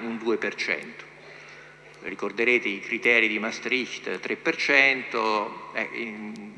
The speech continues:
campo militare la, il numero magico è due. Tutti i paesi europei, salvo quattro, sono sotto, eh, al due per cento. Ora intendiamoci, un bilancio è un bilancio, cioè è quello che io voglio che sia.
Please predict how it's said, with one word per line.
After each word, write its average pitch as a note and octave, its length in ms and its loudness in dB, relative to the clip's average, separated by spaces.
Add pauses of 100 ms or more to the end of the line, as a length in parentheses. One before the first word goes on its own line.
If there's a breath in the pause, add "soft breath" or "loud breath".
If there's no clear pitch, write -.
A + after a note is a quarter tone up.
(200)
campo B2 280 6
militare G#2+ 540 4
la, G#2 140 -4 (240)
il A#2+ 60 -10
numero A#2 320 0
magico A2+ 480 2
è A2 140 -2
due. F#2 440 -6
Tutti D#3+ 280 4
i A#2+ 40 4
paesi B2 240 4
europei, B2 520 6
salvo G#2 340 -2
quattro, B2+ 600 4 (320 loud breath)
sono A#2 400 0
sotto, - 1000 -2
eh, G2 200 -4
al G2 140 -4
due G#2 180 4
per - 160 -2
cento. - 440 -6 (840 loud breath)
Ora B2 180 8
intendiamoci, F#2+ 800 4 (160)
un A#2 120 -4
bilancio A#2 520 4
è G2 100 -4
un G2 100 -4
bilancio, F#2+ 540 0
cioè G2 220 -2
è G2+ 100 -2
quello G2+ 240 -2
che G2 120 -6
io G2 140 0
voglio F#2+ 360 0
che F2 100 -4
sia. - 420 -6